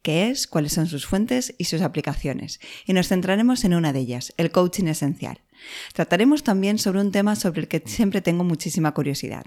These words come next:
la espiritualidad y el mundo de las organizaciones. Además, Cris nos explicará cuáles son para ella las claves para hacer coaching, sobre todo cuando comenzamos. Espero que disfrutes mucho de la entrevista y sobre todo que te sea útil.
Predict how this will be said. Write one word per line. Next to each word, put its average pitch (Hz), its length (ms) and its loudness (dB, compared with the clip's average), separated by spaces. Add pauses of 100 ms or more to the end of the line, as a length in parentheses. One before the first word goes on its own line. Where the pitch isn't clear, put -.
(140)
la 143 100 -2
espiritualidad 147 840 -2
y 160 100 -2
el 147 80 2
mundo 151 240 2
de 143 60 0
las 143 180 -2
organizaciones. 139 800 -6 (600)
Además, 165 580 2
Cris 190 240 0
nos 185 140 0
explicará 175 640 -2
cuáles 220 240 0
son 170 180 0
para 156 220 0
ella 233 260 0
las 202 220 -2
claves 180 340 0
para 143 160 -2
hacer 151 240 -4
coaching, - 460 -8 (280)
sobre 143 280 0
todo 196 260 2
cuando 147 240 0
comenzamos. 127 680 -4 (560)
Espero 226 320 2
que 202 80 2
disfrutes 190 420 2
mucho 190 240 2
de 170 80 4
la 156 60 4
entrevista 160 600 2
y 170 120 -2
sobre 147 240 0
todo 175 400 2
que 165 100 0
te 147 120 0
sea 143 260 2
útil. - 340 -12